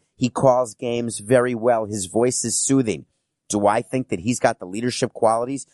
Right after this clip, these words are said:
to go into New York and deal with the New York media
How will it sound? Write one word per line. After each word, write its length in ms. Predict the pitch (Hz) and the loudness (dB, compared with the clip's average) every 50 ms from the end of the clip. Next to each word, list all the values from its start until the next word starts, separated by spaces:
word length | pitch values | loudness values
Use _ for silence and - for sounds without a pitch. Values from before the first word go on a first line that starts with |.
| _ _ _ | _ _ _
to 100 | - 110 | -6 -6
go 380 | 98 85 90 117 120 127 143 - | -2 2 4 6 6 4 2 -2
into 300 | 110 123 127 - - 135 | -4 -4 -4 -4 -4 -4
New 140 | 117 104 95 | -4 -4 -4
York 420 | 90 87 101 110 120 135 143 - _ - | -4 0 2 2 4 2 2 -2 _ -14
and 180 | 92 85 73 | -14 -14 -12
deal 220 | - - 110 127 135 | -10 -4 0 0 2
with 160 | 131 117 - | 0 0 -2
the 80 | - 85 | -4 -4
New 160 | 90 101 120 | -2 0 2
York 280 | 123 135 131 123 - - | 4 2 2 2 0 -4
media 420 | 104 110 117 127 135 147 156 156 | -4 -2 0 2 4 4 2 2